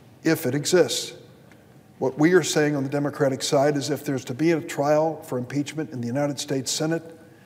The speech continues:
common sense and the Constitution require that it be a fair trial with evidence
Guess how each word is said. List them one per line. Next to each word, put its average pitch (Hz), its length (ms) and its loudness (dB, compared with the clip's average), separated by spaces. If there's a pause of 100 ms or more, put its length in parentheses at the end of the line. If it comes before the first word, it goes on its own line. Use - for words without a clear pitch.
(360)
common 170 380 4
sense 147 400 -2
and 147 260 0
the 131 60 -2
Constitution 147 880 -2
require 147 460 0
that 143 140 -2
it 135 140 -8
be 147 220 0
a 139 80 -4
fair 175 380 0
trial 113 500 -8 (500)
with 143 240 -2
evidence 139 580 2